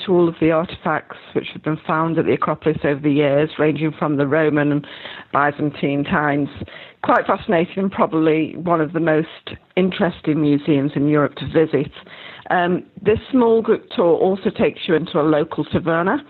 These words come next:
where you will have a, literally a banquet meze of local cuisine, such as the usual tzatziki, the s-, souvlaki, the cheese pies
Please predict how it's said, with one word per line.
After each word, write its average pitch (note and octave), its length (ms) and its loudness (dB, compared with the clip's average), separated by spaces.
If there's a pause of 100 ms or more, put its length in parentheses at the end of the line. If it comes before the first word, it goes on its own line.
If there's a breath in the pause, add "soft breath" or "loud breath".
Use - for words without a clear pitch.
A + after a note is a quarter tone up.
(520 loud breath)
where F#3 160 2
you F3 140 4
will E3+ 140 4
have F#3 220 -2 (380)
a, D3+ 80 -4 (320)
literally D3 460 0
a D#3 80 -2
banquet E3 500 -4
meze C#3+ 600 0
of D3 100 0
local D#3 340 0
cuisine, D3 840 0 (160)
such - 220 0
as D#3 160 -4
the D#3+ 80 2
usual D#3 400 2
tzatziki, E3 720 0
the D#3 100 2
s-, - 400 -8
souvlaki, D3+ 640 0
the C#3+ 100 -6
cheese C#3+ 280 -2 (120)
pies D#3 600 2